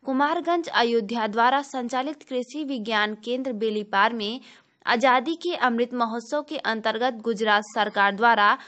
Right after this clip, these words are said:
आयोजित वाइब्रेट गुजरात समिट दो हज़ार इक्कीस में प्राकृतिक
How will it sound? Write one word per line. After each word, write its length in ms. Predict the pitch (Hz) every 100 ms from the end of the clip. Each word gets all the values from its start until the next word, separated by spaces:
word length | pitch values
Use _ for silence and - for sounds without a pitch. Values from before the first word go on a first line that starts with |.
| - _ -
आयोजित 500 | 240 262 269 349 320
वाइब्रेट 580 | 254 247 302 277 320 254
गुजरात 440 | 240 208 220 220
समिट 320 | 240 247 285
दो 120 | 254
हज़ार 220 | 240 226 214
इक्कीस 500 | 208 220 - 269 -
में 100 | 277
प्राकृतिक 600 | 277 208 208 226 226 226